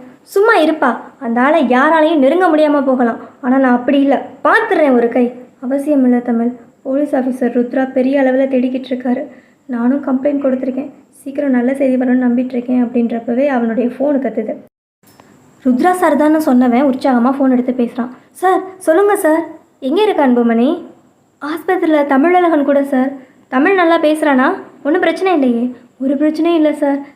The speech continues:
தங்கச்சி காணாம போனது தெரிஞ்சு அந்த பைராகி மேல கோபத்துல இருக்கான். நானும் அது சம்பந்தமா தான் கூப்பிட்டேன். அந்த பைராகி இருக்கிற இடம் தெரிஞ்சு போச்சு அன்புமணி. உங்க ஊர்ல இருந்து புதுக்கோட்டை போற வழியில சரியா ஏழாவது கிலோமீட்டர்ல ஒரு பம்பு செட் கிணறோட சோள வயல் ஒண்ணு இருக்கு.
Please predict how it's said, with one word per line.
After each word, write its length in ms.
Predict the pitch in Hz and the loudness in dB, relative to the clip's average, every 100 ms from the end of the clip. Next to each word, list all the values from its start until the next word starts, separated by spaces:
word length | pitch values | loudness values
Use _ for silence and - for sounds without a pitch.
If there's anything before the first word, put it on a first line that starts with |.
| _ | _
தங்கச்சி 420 | 254 254 320 320 | -2 0 0 -4
காணாம 440 | 311 277 294 294 | -2 0 0 0
போனது 300 | 277 277 262 | 0 0 0
தெரிஞ்சு 640 | 262 262 269 269 277 269 269 - - - | 0 0 0 0 0 0 -2 -10 -20 -8
அந்த 220 | 247 247 | -2 0
பைராகி 440 | 247 277 330 320 | 2 2 2 2
மேல 160 | 302 262 | 2 2
கோபத்துல 540 | 254 277 311 311 262 | 0 0 0 0 0
இருக்கான். 240 | 247 247 247 - - _ - | 0 -2 -8 -10 -20 _ -6
நானும் 340 | 262 339 427 | -2 0 2
அது 140 | 285 | 0
சம்பந்தமா 460 | 294 285 302 311 285 | 0 2 2 2 2
தான் 180 | 277 285 | 0 0
கூப்பிட்டேன். 320 | 262 254 233 - - | -2 -2 -4 -6 -14
அந்த 200 | 233 240 | -4 -2
பைராகி 380 | 240 302 381 320 | 2 2 2 2
இருக்கிற 300 | 285 294 294 | 0 2 2
இடம் 260 | 254 247 | 2 2
தெரிஞ்சு 220 | 254 320 | 2 0
போச்சு 300 | 403 311 269 | 2 0 0
அன்புமணி. 500 | 247 220 220 226 302 - - - | -2 -2 -2 0 -2 -4 -18 -16
உங்க 220 | - 262 262 | -2 2 2
ஊர்ல 320 | 339 427 370 | 2 2 4
இருந்து 340 | 302 302 302 | 4 4 2
புதுக்கோட்டை 480 | 294 392 440 415 302 | 0 -2 0 0 0
போற 220 | 285 247 | 2 2
வழியில 500 | 240 233 262 269 254 262 - - | 2 2 2 2 2 -2 -12 -14
சரியா 340 | - 349 403 | -4 0 2
ஏழாவது 640 | 370 240 277 381 403 349 285 | 2 2 2 2 2 2 0
கிலோமீட்டர்ல 800 | 254 247 233 220 214 240 320 254 | 2 2 0 -2 -4 0 0 0
ஒரு 240 | 240 226 | 0 0
பம்பு 240 | - 294 392 | 0 0 0
செட் 240 | 381 370 | -2 -4
கிணறோட 440 | - 240 240 226 294 | -2 0 2 2 0
சோள 400 | 330 302 370 370 | 0 2 2 2
வயல் 280 | 294 247 220 | 2 2 0
ஒண்ணு 120 | 220 | 0
இருக்கு. 360 | 277 240 233 | 2 0 -2